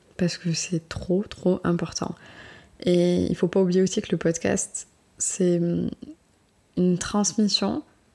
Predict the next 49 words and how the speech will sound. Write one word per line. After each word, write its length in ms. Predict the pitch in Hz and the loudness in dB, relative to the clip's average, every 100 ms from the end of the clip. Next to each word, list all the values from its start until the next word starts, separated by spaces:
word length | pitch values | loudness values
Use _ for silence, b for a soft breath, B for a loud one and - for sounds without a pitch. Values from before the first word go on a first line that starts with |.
| _ _ | _ _
mais 100 | 196 | 0
c'est 120 | 175 190 | 2 2
aussi 220 | 190 226 | 0 -2
pour 160 | - | 0
moi 140 | 202 214 | 2 4
un 80 | 202 | 4
moyen 420 | 185 185 185 196 | 4 2 2 2
d'apprendre 640 | 185 180 175 - 180 175 | 2 0 -2 -2 0 0
plus 600 | - - 226 - - - _ _ _ _ _ - | -2 0 0 0 -10 -14 _ _ _ _ _ 0
et 760 | 180 175 175 175 170 170 170 170 | 2 4 2 2 2 2 2 2
d'avoir 260 | 170 170 | 2 2
aussi 220 | 175 - | 0 0
un 60 | 180 | -2
support 600 | - 208 185 185 - - - | 0 0 2 0 -2 -12 -4
de 120 | 175 | 0
réflexion 600 | 180 185 180 175 - 202 | 2 0 0 -2 -2 -2
pour 300 | 202 - 185 | -4 -4 0
mes 140 | 180 175 | 0 2
patientes, 520 | 175 - 247 - - B B B B B - | 0 0 -4 -4 -10 B B B B B -2
pour 100 | 196 | 2
leur 140 | 185 | 2
dire, 160 | 185 214 | 2 2
ben, 400 | 185 180 180 170 | 2 2 0 -2
par 140 | 180 | -2
exemple, « 280 | 170 190 - | -2 -2 -2
Vous 80 | 175 | -2
voulez 180 | 180 185 | 2 2
apprendre 340 | 180 - 190 | 2 0 -2
plus 140 | 180 233 | -2 -2
sur 120 | 220 | 0
votre 140 | 202 | -2
cycle 140 | - 226 | 0 -2
menstruel ? 380 | 220 - 269 - | -2 0 2 2
OK, 220 | 196 - | 0 0
allez 200 | 190 190 | 2 2
écouter 300 | 190 - 202 | 0 -4 -4
tel 180 | 208 190 | 0 0
épisode, 460 | 185 190 214 233 - | 2 2 2 0 -2
et 100 | 180 | -4
si 100 | - | -4
vous 80 | - | -2
voulez, 140 | 202 | 0
on 40 | 185 | 0
en 40 | |
reparle 220 | - 185 | -2 0
à 40 | 180 | 0
la 80 | |
prochaine 300 | 170 - 175 | -2 -6 -6
séance. » 380 | 170 170 170 - | -4 -4 -4 -10